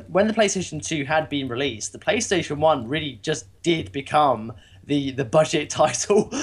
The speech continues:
sort of system really after that. They were releasing c-, tons of games at the time. Uh, well, and, and that even new kind of big budget games were being released for twenty pounds or cheaper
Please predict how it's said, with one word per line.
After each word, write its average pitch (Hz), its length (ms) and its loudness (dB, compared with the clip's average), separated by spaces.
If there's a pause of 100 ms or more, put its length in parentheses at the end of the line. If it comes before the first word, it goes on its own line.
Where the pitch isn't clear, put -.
(220)
sort 160 260 0
of - 120 -2
system - 600 -6
really 113 260 -4
after 110 220 2
that. 113 60 4
They 131 120 2
were 139 100 2
releasing 139 500 0 (280)
c-, 131 260 -12
tons 226 340 2
of 123 140 -6
games 107 500 0
at 113 120 -12
the - 40 -18
time. 113 360 0 (320)
Uh, 156 160 6
well, 156 260 6
and, 165 200 0
and 160 180 -2
that 160 160 0 (260)
even 180 340 2
new 160 340 2
kind 143 200 0
of 131 100 -4
big 139 300 -2
budget 160 260 2
games 113 260 -4
were 127 140 -4
being 131 240 -4
released 135 360 -2
for 123 180 -2
twenty 143 280 -2
pounds 135 400 0
or 110 120 -6
cheaper - 600 -4